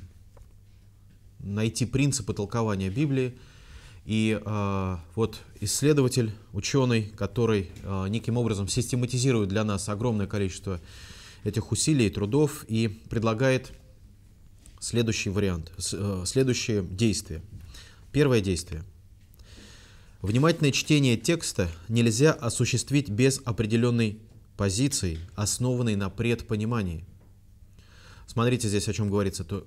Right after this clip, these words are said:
предпонимание важно для толкования текста. То есть, если у вас нет никаких мыслей о,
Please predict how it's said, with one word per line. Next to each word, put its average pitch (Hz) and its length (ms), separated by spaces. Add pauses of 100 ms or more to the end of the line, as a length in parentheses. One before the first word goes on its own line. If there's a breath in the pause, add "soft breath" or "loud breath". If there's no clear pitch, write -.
(140)
предпонимание 131 840
важно 117 560
для 110 360 (440)
толкования 95 500
текста. 90 420 (1300 loud breath)
То 104 60
есть, 104 240
если 135 360
у 127 60
вас 120 400
нет 131 300
никаких 135 560
мыслей 113 580
о, 92 400